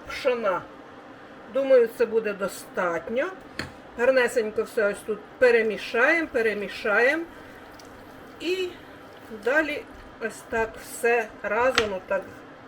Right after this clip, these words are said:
з'єднаємо пшоно, і бурячок, і м'ясо. І дамо прокип'ятитись іще хвилин п'ять-сім. Ну, ось і все.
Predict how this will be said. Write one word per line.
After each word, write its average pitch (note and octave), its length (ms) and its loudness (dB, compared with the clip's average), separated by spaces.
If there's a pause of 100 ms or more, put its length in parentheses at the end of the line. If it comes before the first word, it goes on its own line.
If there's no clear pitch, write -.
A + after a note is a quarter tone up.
(240)
з'єднаємо G3+ 720 2
пшоно, G#3+ 540 -2 (720)
і C4 140 -6
бурячок, A3 680 0 (240)
і D4+ 100 -8
м'ясо. F#3 640 -2 (320)
І A3 100 0
дамо A#3 560 4 (460)
прокип'ятитись A3+ 1000 -2 (100)
іще A3+ 340 2
хвилин B3 680 -2 (320)
п'ять-сім. G#3+ 800 -2 (3500)
Ну, F4 100 -6 (440)
ось - 300 4 (160)
і A#3 100 -6
все. F#3+ 500 -2